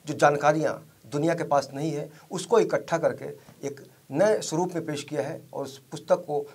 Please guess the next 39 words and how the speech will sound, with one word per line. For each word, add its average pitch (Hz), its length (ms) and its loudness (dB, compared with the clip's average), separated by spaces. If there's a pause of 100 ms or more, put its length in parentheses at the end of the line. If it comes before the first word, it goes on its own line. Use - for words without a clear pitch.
(120)
जो 139 60 -4
नाम 165 260 2
दिया 160 180 6
गया 123 180 0
है, 131 280 -12
उसका - 160 -6
नाम 131 240 -2
है 135 140 -6
मुंबई। 131 440 -4 (220)
और 160 80 0
उसके 180 220 -2
जो 160 360 0 (100)
रचयिता 208 400 4
है, 160 120 4
उसके - 180 -6
जो 139 120 0
लेखक 165 400 0
हैं, 156 180 -10 (220)
बहुत 226 320 0
लंबी 170 360 2
मेहनत 160 380 -4
के 147 60 -6
बाद 135 260 0 (220)
उसको 131 380 -8 (200)
मूर्त 165 260 -2 (220)
रूप 160 160 -4
दे 147 200 0
पाने 131 220 2
में 131 100 -6
सफल 135 300 -4
हुए 147 140 -6
हैं। 170 160 -8 (180)
हमारे 139 180 2
साथ 139 140 0
खुद 143 240 -8
हैं 139 180 -6 (220)
विवेक 135 280 0
अग्रवाल 113 280 0
जी। - 200 -14